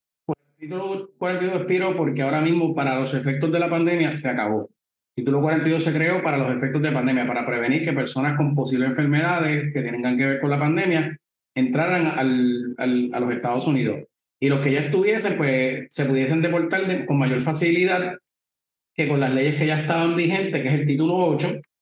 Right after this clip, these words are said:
y en el título ocho específicamente está la dos tren-, la dos dos y la dos treinta y siete. La dos dos específicamente trata con las personas que tienen que ver,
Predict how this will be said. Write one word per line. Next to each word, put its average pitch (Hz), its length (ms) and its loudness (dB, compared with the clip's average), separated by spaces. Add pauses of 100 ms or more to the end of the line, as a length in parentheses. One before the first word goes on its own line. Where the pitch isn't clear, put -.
(200)
y 127 340 2
en 127 120 4
el 123 100 0
título 160 300 2
ocho 175 220 0
específicamente 175 720 0
está 170 140 -2
la 165 120 0
dos 151 160 0
tren-, 175 240 0
la 139 120 2
dos 165 200 0
dos 208 180 0
y 175 60 2
la 143 80 2
dos 139 160 0
treinta 147 220 2
y - 20 0
siete. 120 340 0
La 110 100 -2
dos 120 200 -4
dos 143 180 -2
específicamente 147 840 0
trata 147 260 0
con 147 100 2
las 147 140 0
personas 147 400 0
que 147 80 2
tienen 147 260 0
que 147 80 0
ver, 147 220 2